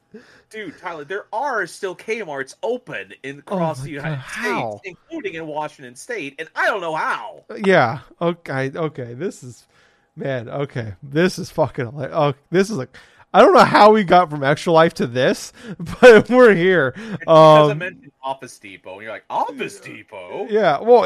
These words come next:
Speaker 2: I mean, you didn't know what a stapler, a sta-, sta-, staples? Staples?
Speaker 1: No.
Speaker 2: Not staplers. Staples. Yeah, that was a,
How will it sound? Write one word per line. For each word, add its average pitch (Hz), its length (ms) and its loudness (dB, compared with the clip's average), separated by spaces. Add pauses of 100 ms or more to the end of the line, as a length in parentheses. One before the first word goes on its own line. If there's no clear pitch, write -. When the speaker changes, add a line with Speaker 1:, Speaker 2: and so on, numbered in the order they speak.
Speaker 2:
I 214 60 8
mean, 214 120 0
you 202 120 -2
didn't 240 140 2
know 185 80 0
what 156 100 -2
a 123 40 -12
stapler, 165 600 -6
a 147 80 -16
sta-, 165 280 -16
sta-, 196 360 -10
staples? 233 420 -14
Staples? 247 580 -4
Speaker 1:
No. 190 60 -6
Speaker 2:
Not 190 140 -8
staplers. 135 420 -8 (280)
Staples. 147 500 -4 (420)
Yeah, 131 240 -6
that 147 140 -4
was 151 180 -6
a, 120 220 -8